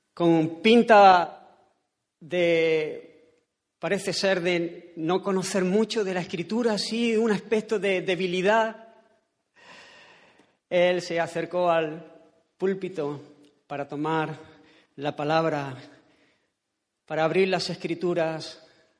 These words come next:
y proclamar la buena noticia del Evangelio. Y dice que abrió la Escritura en un pasaje, Isaías cuarenta y cinco, versículo veintidós, que dice: "Mirad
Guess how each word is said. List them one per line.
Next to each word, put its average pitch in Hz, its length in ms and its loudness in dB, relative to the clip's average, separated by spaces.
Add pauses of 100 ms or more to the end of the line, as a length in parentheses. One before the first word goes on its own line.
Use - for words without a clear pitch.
(800)
y 147 100 -14
proclamar 160 800 0 (360)
la 156 100 -8
buena 170 300 0
noticia 165 880 -4
del 156 280 -4
Evangelio. 151 720 -4 (1700)
Y 165 60 -12
dice 208 260 -2
que 190 120 -2
abrió 190 340 2
la 180 140 2
Escritura 175 500 0
en 175 100 2
un 185 100 0
pasaje, 175 880 -6
Isaías 175 500 -2
cuarenta 165 400 -4
y 160 40 -4
cinco, 156 720 -6 (420)
versículo 185 640 -2
veintidós, 170 800 0 (380)
que 190 140 -2
dice: 147 540 -4 (720)
"Mirad 196 500 4